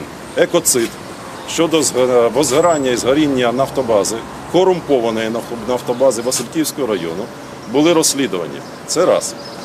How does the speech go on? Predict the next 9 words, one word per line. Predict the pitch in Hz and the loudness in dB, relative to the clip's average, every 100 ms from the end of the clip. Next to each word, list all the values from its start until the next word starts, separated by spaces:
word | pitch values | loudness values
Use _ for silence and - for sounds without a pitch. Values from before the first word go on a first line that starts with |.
| - - - | -14 -10 2
Друге, | 190 127 87 71 - - - | 4 4 2 -4 -12 -12 0
я | 135 | 2
сьогодні | - 202 202 190 | 4 4 4 2
приніс | 170 165 104 - - - - - 131 | 0 0 2 -2 -6 -12 -16 -10 -6
і | |
передаю | 135 175 180 180 190 202 | 0 2 4 4 4 0
в | |
тому | - 185 202 175 | 2 2 4 2
числі | 151 151 143 139 | 0 -2 0 0